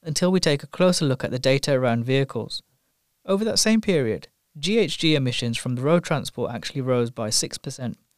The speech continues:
which means our roads are now producing more G H G emissions than they did back in nineteen ninety.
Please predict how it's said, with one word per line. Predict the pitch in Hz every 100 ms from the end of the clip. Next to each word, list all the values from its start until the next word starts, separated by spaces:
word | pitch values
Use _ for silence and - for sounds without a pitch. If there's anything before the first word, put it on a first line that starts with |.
| _
which | - -
means | 151 147
our | 147 139
roads | 156 160
are | 139
now | 143 147
producing | 143 135 127 135
more | 139 180
G | 156 135
H | 123 -
G | - 123
emissions | 123 117 123 120 - _
than | 151 135
they | 131
did | 127 127
back | 127 110
in | 120
nineteen | 113 113 120
ninety. | 135 147 139 -